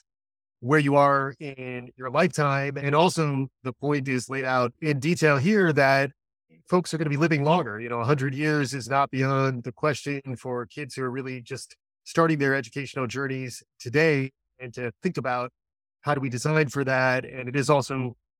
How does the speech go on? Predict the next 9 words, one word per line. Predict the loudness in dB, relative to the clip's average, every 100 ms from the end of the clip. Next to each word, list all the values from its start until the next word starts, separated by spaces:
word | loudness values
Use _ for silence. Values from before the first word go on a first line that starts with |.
| _ _
the | -8
type | 0 0
of | -2
strategic | -10 -12 -10 -6
horizon | 0 2 2 2 -4 -2
that | 0 2 2 -2 _ _ -2
organizations | 0 2 0 -2 -4
like | -6 -4
Google | -6 -2 -2 -2